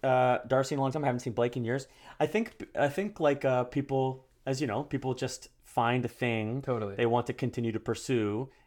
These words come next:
Speaker 1: and that takes up a lot of their time.
Speaker 2: And you're saying it's not me?
Speaker 1: Uh, well, I mean, like, look, you do different work than I do to make money, and we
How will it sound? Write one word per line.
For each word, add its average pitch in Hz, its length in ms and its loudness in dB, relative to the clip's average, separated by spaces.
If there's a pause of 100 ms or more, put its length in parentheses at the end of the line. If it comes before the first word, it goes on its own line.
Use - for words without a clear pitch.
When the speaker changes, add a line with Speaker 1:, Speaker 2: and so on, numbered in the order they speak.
Speaker 1:
and 113 100 -4
that 113 140 -2
takes - 200 -4
up - 120 -6
a - 20 0
lot 101 180 2
of 98 120 -2
their 101 260 -4 (240)
time. 107 380 -2
Speaker 2:
And 135 80 0
you're 131 80 2
saying 131 180 0
it's 120 140 -4
not 117 160 -4
me? 110 160 -10 (240)
Speaker 1:
Uh, 131 200 0
well, 135 140 4
I 156 40 6
mean, 160 160 4
like, 156 180 4
look, - 240 4 (180)
you 151 120 0
do 160 60 0
different 143 300 0
work 180 200 2
than 139 120 2
I 120 140 0
do 120 100 0
to 117 80 0
make 113 180 -2
money, 117 400 0
and 123 120 0
we 120 80 0